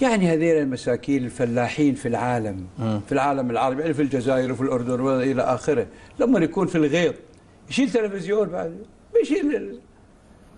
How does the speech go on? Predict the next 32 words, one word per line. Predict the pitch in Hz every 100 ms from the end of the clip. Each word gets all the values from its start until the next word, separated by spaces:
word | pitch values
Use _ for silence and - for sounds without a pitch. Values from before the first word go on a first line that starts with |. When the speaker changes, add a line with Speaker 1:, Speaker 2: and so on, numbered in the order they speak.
| 320
Speaker 1:
المذياع | 311 247 220 185 202 196 196 - - _ _ _ _ _ - - -
ولا | 254 233
المسجل | 214 202 214 156 180
الكاسيت. | 160 - 147
Speaker 2:
لا، | 196
بس | 170 -
احنا | 202 208
في | 208
عصر | 226 190
الصورة | - 247 214 135 113
يا |
شيخ | 104
Speaker 1:
أنا | 147 139
Speaker 2:
أحمد | 131
Speaker 1:
أقول، | 113 101
Speaker 2:
يعني. | 90 90 90
Speaker 1:
أنا | 160 165 120 - - - -
تقول | 135 170
لي | 151 170
أنت | 160 151
يعني. | 131 123 127
Speaker 2:
مم. | 143 - - - - -
لا، | 127 175
أنا |
أتكلم | 170 180
عن | 147
المستوى | 170 -
الشخصي، | 131 160 - 113 110
إنه | 117 104
هل | 139 151 104 -
الشيخ | - - 117
أحمد | - - 95